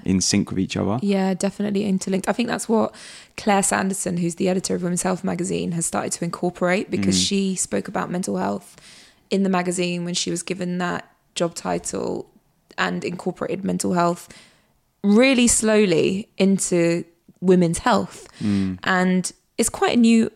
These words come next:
Speaker 2: angle. And I think for her, I can't speak on her behalf, but I think at first she said it wasn't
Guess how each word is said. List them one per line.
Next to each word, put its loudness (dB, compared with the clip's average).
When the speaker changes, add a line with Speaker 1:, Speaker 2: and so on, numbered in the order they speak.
Speaker 2:
angle. 4
And 2
I 2
think -2
for -4
her, 0
I 0
can't -4
speak -6
on -2
her 0
behalf, -2
but 0
I 0
think -4
at -8
first 0
she -4
said -2
it -4
wasn't -2